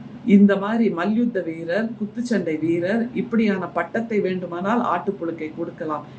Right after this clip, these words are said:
எங்களுக்கு வேண்டியது பலம் பொருந்திய பிரதமர் இல்லை,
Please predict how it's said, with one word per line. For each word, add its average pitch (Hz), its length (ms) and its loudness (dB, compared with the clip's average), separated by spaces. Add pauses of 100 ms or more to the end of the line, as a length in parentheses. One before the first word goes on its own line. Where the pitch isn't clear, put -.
(120)
எங்களுக்கு 196 520 4
வேண்டியது 185 540 0 (1000)
பலம் 190 400 6
பொருந்திய 165 500 -4 (260)
பிரதமர் 170 440 -6
இல்லை, 156 300 -2